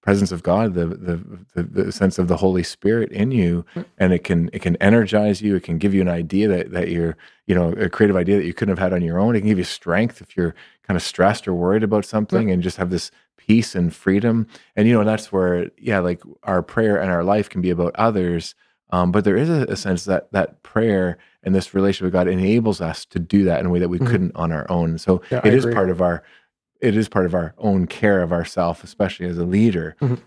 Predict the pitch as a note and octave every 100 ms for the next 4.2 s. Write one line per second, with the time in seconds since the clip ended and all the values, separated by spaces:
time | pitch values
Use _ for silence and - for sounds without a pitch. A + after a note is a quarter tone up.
0 | _ F#2 F2+ - - G2+ G2 F#2 G#2 -
1 | A#2 A2+ G#2+ - G#2+ G#2 F#2+ A2 G#2 G#2
2 | G#2+ F#2+ E2 - _ - C3 E3+ B2 C3+
3 | E3+ F3+ B2 A#2+ A2+ A#2+ - A2 G2 G2
4 | F2+